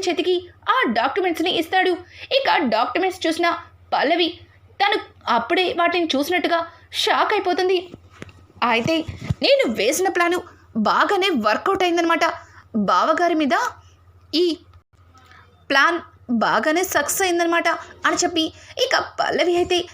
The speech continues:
అక్షయ్ కోపాన్ని చూసి తనలో తను నవ్వుకుంటూ, "అత్తయ్య గారు,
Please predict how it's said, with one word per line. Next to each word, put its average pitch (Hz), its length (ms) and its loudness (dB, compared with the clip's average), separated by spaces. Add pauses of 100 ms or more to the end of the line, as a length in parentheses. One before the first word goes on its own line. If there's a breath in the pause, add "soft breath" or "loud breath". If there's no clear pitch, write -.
(400 loud breath)
అక్షయ్ 539 340 0
కోపాన్ని 370 420 0
చూసి 370 340 -2
తనలో 587 460 2
తను 349 220 0
నవ్వుకుంటూ, 339 560 0 (400 loud breath)
"అత్తయ్య 370 320 2
గారు, 370 400 -2